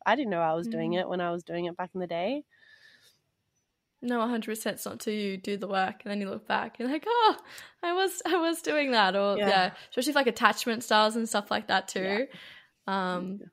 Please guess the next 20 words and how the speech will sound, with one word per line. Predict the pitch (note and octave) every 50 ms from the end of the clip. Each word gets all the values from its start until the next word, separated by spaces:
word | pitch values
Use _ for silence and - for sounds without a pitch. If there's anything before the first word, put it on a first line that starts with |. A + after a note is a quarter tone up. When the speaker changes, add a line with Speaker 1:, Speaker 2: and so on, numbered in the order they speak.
| _
Speaker 2:
that's | - G3 - - -
been | - G3+ G3+ G#3
funny, | G3+ - F#3 F#3 F3+ F#3
especially | - - G3+ G3+ - A3+ A3
'cause, | A#3 A#3
like, | A3+ G#3 A3
I've | A3 F#3 F#3
been | - F#3+ F#3+ F#3
dating, | F#3 F3 E3+ - - G#3 -
as | - - A3+
I |
said, | G#3+ - A3 A3+
like, | - A3+ -
the | -
past | G#3+ - A3 A3 - -
twelve | - A3+ G#3 G#3+
months, | G#3+ A3 - B3 -
like, | A#3+ A#3+ -
going | - - - - F#3+
on | F#3+ G3 G3